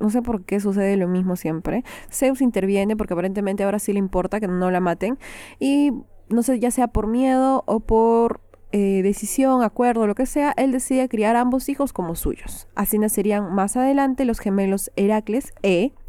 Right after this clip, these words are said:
Íficles. Pero los problemas para Alcmena no terminan aquí, porque bueno,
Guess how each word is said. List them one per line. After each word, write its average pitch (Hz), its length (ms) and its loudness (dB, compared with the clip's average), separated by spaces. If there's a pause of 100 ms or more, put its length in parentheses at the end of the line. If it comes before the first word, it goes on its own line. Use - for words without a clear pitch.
(140)
Íficles. - 600 -2 (160)
Pero 277 400 2
los 190 160 0
problemas 208 540 0
para 214 220 -4
Alcmena 262 600 0 (180)
no 247 120 0
terminan 214 520 0
aquí, 285 320 0 (360)
porque 190 240 -4
bueno, 185 300 -4